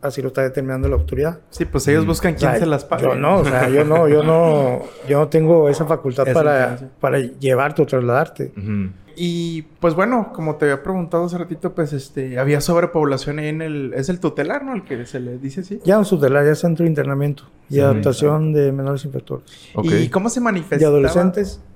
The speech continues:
Speaker 1: Infractores.
Speaker 2: ¿Cómo se manifestaba, eh, el ambiente de, de crimen organizado e inseguridad ahí dentro? Porque eventualmente, pues, los, los niños estaban encerrados.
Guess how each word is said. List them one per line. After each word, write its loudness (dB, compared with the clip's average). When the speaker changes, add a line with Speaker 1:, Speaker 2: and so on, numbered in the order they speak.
Speaker 1:
Infractores. -6
Speaker 2:
¿Cómo 0
se -2
manifestaba, -2
eh, -2
el -2
ambiente -4
de, -2
de -6
crimen -2
organizado -4
e -6
inseguridad -6
ahí 0
dentro? 0
Porque -2
eventualmente, 0
pues, -4
los, -4
los -6
niños -2
estaban -4
encerrados. -2